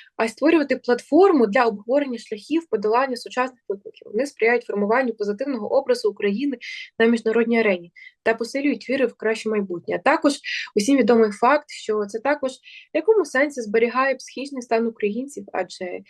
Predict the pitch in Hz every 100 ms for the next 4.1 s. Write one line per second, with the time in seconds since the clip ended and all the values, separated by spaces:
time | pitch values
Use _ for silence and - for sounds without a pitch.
0 | - - _ - 202 254 240 226 208 247
1 | 226 208 233 226 202 196 202 233 214 196
2 | - _ 196 208 202 202 233 214 196 185
3 | 180 196 196 - - 196 175 175 170 -